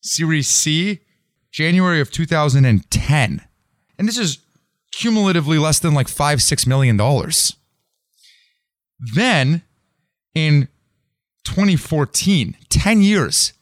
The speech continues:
after it got its first funding, Bessemer raised a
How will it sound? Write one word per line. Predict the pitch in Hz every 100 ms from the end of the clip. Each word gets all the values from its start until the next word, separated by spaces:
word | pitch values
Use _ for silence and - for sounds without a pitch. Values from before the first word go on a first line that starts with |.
| _
after | 120 127 - 127 101
it | 127
got | 139 139
its | 123
first | - 156 143 - - _ _ _ _ _
funding, | - 196 175 107 - - _ _ _ _ _ _ _ _ _ _ _ -
Bessemer | 143 156 160 139 123 113 - _ _ _ _ _ -
raised | 110 131 123 117 - - _
a | 120 117 107